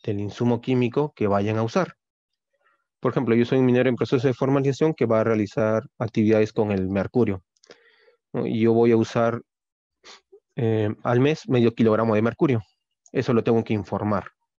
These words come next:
tengo que indicar en este, un documento. Y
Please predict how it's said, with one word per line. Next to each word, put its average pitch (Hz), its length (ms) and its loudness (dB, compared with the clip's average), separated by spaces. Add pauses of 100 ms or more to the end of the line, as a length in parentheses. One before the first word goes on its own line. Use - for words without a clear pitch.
(140)
tengo 117 240 0
que - 80 -4
indicar 107 440 -2
en 107 80 -4
este, - 180 -10
un 117 200 -2
documento. 107 500 -2 (1400)
Y 214 340 0